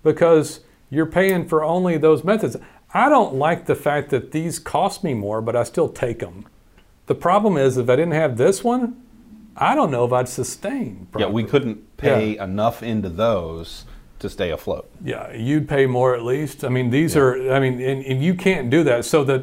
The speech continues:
Speaker 1: the problem is this, my competitors and your competitors do fight up to be in the organic.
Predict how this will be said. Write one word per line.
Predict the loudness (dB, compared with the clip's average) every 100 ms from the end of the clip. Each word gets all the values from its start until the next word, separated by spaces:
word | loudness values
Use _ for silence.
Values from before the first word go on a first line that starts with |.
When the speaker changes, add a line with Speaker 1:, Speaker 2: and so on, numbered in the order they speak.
| -2
Speaker 1:
the | -2
problem | -2 0 2 2 0
is | -2 -2
this, | 0 0 0 -2 -6 -12 -20 _ _ _ -12
my | -4 0 0
competitors | -2 -4 -2 -2 0 0 0 0
and | -4
your | 0 0
competitors | -2 -4 -4 -4 -4 -4
do | -2 2 2
fight | 2 -2 -2
up | -6 -8 -10
to | -6
be | -6
in | -6
the | -8
organic. | -10 -12 -14 -16 -20